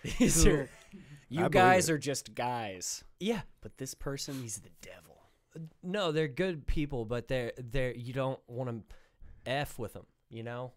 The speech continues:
Speaker 2: Like, they'll find you. And <laughs>
Speaker 3: Find or fine?
Speaker 2: This is a subscription-based art company <laughs> that brings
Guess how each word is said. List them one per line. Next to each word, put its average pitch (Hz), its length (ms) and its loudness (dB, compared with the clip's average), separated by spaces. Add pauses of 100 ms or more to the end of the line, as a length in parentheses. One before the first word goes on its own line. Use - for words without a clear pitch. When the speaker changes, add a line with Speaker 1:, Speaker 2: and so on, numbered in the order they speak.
Speaker 2:
Like, 113 220 -8
they'll 127 160 -6
find 127 440 -6
you. 78 200 -12 (420)
And 113 360 -8
<laughs> - 1600 0
Speaker 3:
Find 180 420 8
or 131 280 6
fine? 104 460 0 (160)
Speaker 2:
This 151 260 -2
is 175 200 -8 (120)
a 147 180 0
subscription-based 131 1500 -4
art 123 300 -4
company 92 600 -10 (1000)
<laughs> - 0 - (200)
that 196 460 8
brings 165 440 -2